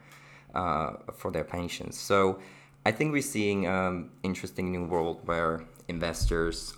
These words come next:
are putting E S G on the same level as credit risk if they're deciding to play. Because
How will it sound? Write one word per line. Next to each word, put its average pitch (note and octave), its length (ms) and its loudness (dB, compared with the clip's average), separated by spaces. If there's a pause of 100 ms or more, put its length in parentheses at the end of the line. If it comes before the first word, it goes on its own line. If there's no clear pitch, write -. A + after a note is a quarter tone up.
are F2+ 240 8
putting D#2 320 -4
E D2+ 80 -2
S D2 120 -4
G D2+ 180 -6
on D2+ 80 -6
the D2+ 80 -4
same D#2 320 -6
level D2+ 200 -4
as D2+ 160 -6
credit D2+ 320 -4
risk - 480 -8
if C#2+ 220 -8
they're D#2 100 -4
deciding D2 540 -6
to - 100 -10
play. C#2+ 220 -6
Because E2 380 -2